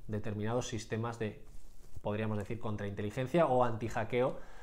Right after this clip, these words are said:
para, eh, no comprometer toda la información que tienen. Por lo tanto, como veis, ¿quiénes son los demandantes? Son los países.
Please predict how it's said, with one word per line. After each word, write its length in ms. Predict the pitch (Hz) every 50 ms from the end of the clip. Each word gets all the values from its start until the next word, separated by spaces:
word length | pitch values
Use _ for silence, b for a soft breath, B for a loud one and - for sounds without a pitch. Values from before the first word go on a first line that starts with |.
| B B -
para, 440 | 123 120 117 123 131 139 - - - -
eh, 180 | 120 104 101 104
no 140 | 107 113
comprometer 600 | 110 127 117 113 117 107 107 104 - 113 110 -
toda 200 | - - 110 107
la 80 | 104 104
información 520 | 101 - - 98 98 95 - - 104 98
que 120 | 95 101 90
tienen. 260 | 90 98 90 - - - - - B B B B B B B B B
Por 140 | B - 135
lo 80 | 151 151
tanto, 280 | 185 185 175 - 120
como 220 | - 131 123 123 139
veis, 260 | 180 180 139 - -
¿quiénes 220 | - 165 165 180
son 160 | 180 190 185 175
los 160 | 165 147 123
demandantes? 800 | - 123 120 117 117 120 139 185 190 160 - - 92 - - -
Son 240 | - - 120 117 120
los 160 | 135 156 151
países. 580 | - - 101 95 104 107 - - - - -